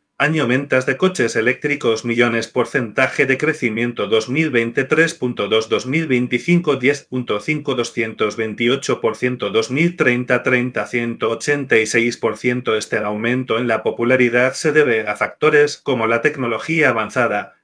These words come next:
la reducción de costos de las baterías y el apoyo gubernamental para la sostenibilidad. Desafíos a enfrentar en la implementación. Sin embargo, no todo es color de rosa.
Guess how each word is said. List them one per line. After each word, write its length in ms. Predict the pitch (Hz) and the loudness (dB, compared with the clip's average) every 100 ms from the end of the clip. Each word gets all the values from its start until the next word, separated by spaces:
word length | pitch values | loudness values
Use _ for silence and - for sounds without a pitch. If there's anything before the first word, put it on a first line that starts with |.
| - | -2
la 120 | 127 | 2
reducción 520 | 135 127 107 - 135 135 | 4 2 -2 0 0 2
de 160 | 117 | 0
costos 380 | - 175 - 104 | 2 0 0 -2
de 80 | 120 | 0
las 200 | 110 - | -2 0
baterías 640 | 123 123 120 110 104 - | 0 2 2 2 2 -6
y 120 | - 135 | 0 2
el 80 | |
apoyo 400 | 113 127 139 120 | 2 2 2 2
gubernamental 920 | 117 123 123 117 107 104 98 123 120 107 | 2 2 2 0 -4 -6 -2 0 0 0
para 260 | 127 139 | 0 2
la 160 | 139 123 | 0 0
sostenibilidad. 1000 | 139 127 127 123 127 127 131 87 80 - _ _ _ | -2 -2 0 0 0 0 0 -4 -10 -14 _ _ _
Desafíos 600 | 120 117 127 147 151 139 | 0 2 2 4 4 2
a 60 | |
enfrentar 560 | 113 104 110 104 101 117 | -4 -2 -4 0 2 2
en 80 | 110 | 2
la 80 | 117 | -2
implementación. 720 | 117 113 120 117 117 135 131 | 0 0 0 0 2 2 0
Sin 160 | 127 | -2
embargo, 440 | 110 107 117 117 127 | -2 2 4 4 0
no 160 | 151 160 | 0 4
todo 280 | 170 156 | 4 6
es 120 | 120 - | 2 0
color 320 | 104 107 104 | 0 0 0
de 100 | 98 | -4
rosa. 420 | 98 - 85 | -6 -8 -12